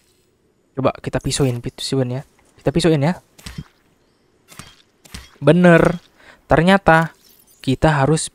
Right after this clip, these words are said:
pisuin. Kita udah dapat sampelnya, aman, guys. Yang ini juga kali ya, coba. Ming plant. Tapi ini nggak bisa dimakan kan?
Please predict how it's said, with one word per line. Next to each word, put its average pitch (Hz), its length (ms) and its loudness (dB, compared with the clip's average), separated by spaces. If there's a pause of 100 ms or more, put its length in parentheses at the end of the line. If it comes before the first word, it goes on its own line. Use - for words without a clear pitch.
(160)
pisuin. 180 880 2 (1600)
Kita 131 160 -2
udah 131 160 6
dapat 139 160 2
sampelnya, 143 480 0
aman, 139 320 -2
guys. 165 240 0
Yang 147 160 -2
ini 185 80 -2
juga 160 160 2
kali 208 240 0
ya, 131 160 0
coba. 135 240 -2 (2750)
Ming 151 320 -2
plant. 147 480 0
Tapi 208 240 2
ini 240 80 0
nggak 220 160 2
bisa 196 160 2
dimakan 185 480 0
kan? 277 180 -2